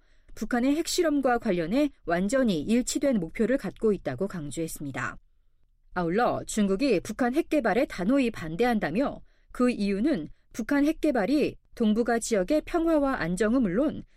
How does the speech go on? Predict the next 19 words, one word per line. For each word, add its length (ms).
북한 320
자신의 460
발전에도 760
도움이 360
되지 320
않기 360
때문이라고 600
설명했습니다. 800
추 160
대사는 520
현재 240
한중 360
관계에 460
대해 400
함께 380
노력해 480
극복할 540
문제가 400
있지만 520